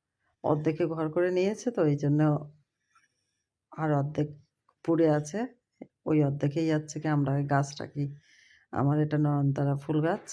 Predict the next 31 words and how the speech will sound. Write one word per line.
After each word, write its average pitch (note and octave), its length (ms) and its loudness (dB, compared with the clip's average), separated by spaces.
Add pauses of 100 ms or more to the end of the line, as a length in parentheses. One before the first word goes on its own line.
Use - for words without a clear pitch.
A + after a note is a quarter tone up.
(120)
না A3+ 120 -4
নয়নতারা G3+ 580 2
না, B2+ 200 -4
সন্ধ্যামণি F#3 600 0
বলে। B2+ 240 -4 (880)
ফুল D3+ 220 -2
ফুটেছে, D3 500 -2
পাশে C#3+ 360 -2
একটা C3 300 -2
বেগুন C#3 420 2
গাছ C3+ 220 -2
আছে। C3+ 340 -4 (840)
এটা C#3+ 360 0
আমার C3+ 220 0
মরিচ D#3 500 0
গাছ, D3+ 240 0
আমি C#3+ 180 0
দশ D3 320 0
টাকা C#3+ 180 -2
দিয়ে C#3 180 0
কিনেছিলাম, D3+ 560 0 (120)
মানে F3 160 0
এক E3+ 220 -2
একটা G3 240 -4
দশ E3+ 260 2
টাকা D3 200 0
নিয়েছিল, D3+ 460 2 (1040)
দুইটা D3 380 0
মরিচ C#3 360 2
গাছ C#3+ 200 0
আছে। - 320 2